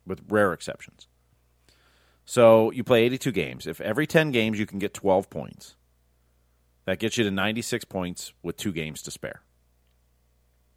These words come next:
So you wanna get twelve points in your first ten games. Well, they have five in their first six. In order to get to that twelve and ten, now, you know, it's an average over the season, of course, but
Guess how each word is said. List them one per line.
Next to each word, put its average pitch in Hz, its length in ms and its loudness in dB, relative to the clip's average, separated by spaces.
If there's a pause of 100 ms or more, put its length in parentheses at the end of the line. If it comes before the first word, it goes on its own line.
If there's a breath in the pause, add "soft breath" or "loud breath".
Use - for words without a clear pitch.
(1400)
So 107 240 0
you 120 160 -2
wanna 123 140 2
get 117 120 -2
twelve 131 300 8
points 113 340 -2
in 104 60 -2
your 98 100 -2
first 101 260 -2
ten 90 200 -2
games. 65 360 -14
Well, 98 120 -2
they 120 140 6
have 127 160 4
five 110 320 4
in 98 80 -4
their 90 100 -4
first - 280 -8
six. - 300 -16 (1080)
In 98 120 -4
order 127 200 2
to 117 140 -8
get 110 180 0
to 117 80 -4
that 101 180 4
twelve 98 300 4
and 90 120 -4
ten, 82 220 -4
now, 95 200 -4
you 107 120 -6
know, 73 220 -6
it's 92 200 -10
an 95 60 -4
average 95 300 -4
over 80 140 -4
the - 80 -14
season, 76 340 -8
of 57 120 -16
course, 53 300 -12
but - 340 -4